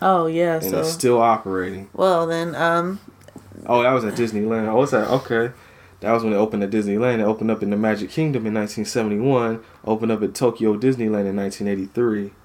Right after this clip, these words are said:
Speaker 2: So, yeah, you were wrong on all three accounts.
Speaker 1: Disregard what I said. <laughs>
Speaker 2: Mm-hmm. Hey, Fast Pass Plus available. And Fast Pass available. There you go.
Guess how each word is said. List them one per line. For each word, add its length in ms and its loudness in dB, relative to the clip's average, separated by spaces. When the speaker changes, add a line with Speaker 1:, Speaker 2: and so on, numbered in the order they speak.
Speaker 2:
So, 160 -8
yeah, 220 2
you 220 0
were 100 0
wrong 280 2
on 80 0
all 220 2
three 220 0
accounts. 240 -2
Speaker 1:
Disregard 680 0
what 80 -2
I 100 0
said. 460 -2
<laughs> 300 0
Speaker 2:
Mm-hmm. 440 -2
Hey, 260 0
Fast 440 -4
Pass 260 -4
Plus 340 0
available. 580 -4
And 260 0
Fast 360 0
Pass 260 -4
available. 360 -4
There 80 -2
you 80 -2
go. 120 -10